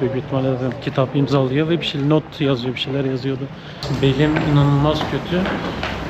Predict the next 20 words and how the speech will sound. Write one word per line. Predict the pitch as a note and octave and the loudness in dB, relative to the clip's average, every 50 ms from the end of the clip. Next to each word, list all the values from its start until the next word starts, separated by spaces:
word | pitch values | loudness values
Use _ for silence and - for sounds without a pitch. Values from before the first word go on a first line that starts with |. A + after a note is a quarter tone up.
| - - - G3 D#3+ | -8 -4 -2 2 4
Biliyorsunuz | D3 C#3+ C#3 D3+ D#3+ D3+ - - D#3+ E3 D#3 C#3+ - - - | 4 4 6 4 4 4 2 2 2 2 2 2 0 0 2
ki | - E3 D#3+ D#3+ D#3+ D#3+ D#3+ D#3+ - - - - - - - - - - - - A#2+ B2 - - B2+ B2+ - - - - - - - | 4 6 6 6 6 6 4 0 -2 -6 -6 -6 -6 -6 -4 -4 -4 -4 -4 -4 -4 -6 -6 -4 -4 -4 -4 -4 -4 -4 -4 -4 -4
soğuğa, | - - - - D#3 D3+ D3+ D3+ C#3+ D3 E3+ E3+ F3+ F#3 F#3 F#3+ F#3 - - | -4 0 6 6 8 8 8 8 8 8 8 8 8 8 6 4 2 -2 -4
soğuk | - - F3+ E3+ F#3 G#3 G3+ G#3+ | 0 6 8 8 8 8 8 6
almamam | G#3 G3+ G#3 G#3 G3+ F#3+ F#3+ F#3+ G3+ G3+ | 6 6 6 6 6 6 6 4 4 4
gerekiyor. | F#3 F3+ E3+ E3 D#3+ - D#3+ D3+ | 2 2 2 2 2 2 2 2
Yani | D3 C#3+ - | 2 0 2
soğuk | - D#3+ E3 F3+ D#3 - | 4 4 4 4 4 6
bir | F3 | 6
yerde | E3+ D#3+ D#3 D3+ C#3+ D#3+ F3+ - E3 | 6 6 6 4 4 2 4 6 6
durmamam | F#3 F3+ F3+ F3 F3 F3 F3 | 6 8 6 6 6 6 4
gerekiyor. | E3 D#3 E3 D#3 D#3 D3 - - - G3 G#3+ A3+ A#3+ - - - - - - - - - - - - - - | 6 4 4 4 4 2 2 2 4 4 4 4 4 2 0 -2 0 0 2 4 4 4 4 4 2 2 4
Ve | F3+ G3 G#3+ G#3+ A3 G#3+ G#3 F#3+ - - - - - F#3 | 6 8 8 8 6 6 4 2 -2 -2 -2 2 6 6
belimin | F#3 F#3 F3+ F#3+ G3+ A3+ A#3 | 8 8 8 6 6 4 4
sürekli | G3 - - A3 A#3 A#3+ A#3 A3+ - A#3 B3+ B3+ | 4 2 2 4 4 4 4 4 4 4 4 4
s-, | - - - - - - - - - - - - - | 4 2 0 0 0 0 0 0 -2 -2 0 2 4
sıcak | G3+ F3+ A3+ A#3 - - | 6 6 6 4 4 0
tutmam | - - G3 F#3 E3 D#3+ | 0 2 2 2 2 2
gerekiyor | D#3 D#3+ D3+ D3 - - D#3+ C#3 C3+ | 2 0 0 0 0 0 0 2 2
beli. | D#3 - E3+ B3 | 2 4 4 4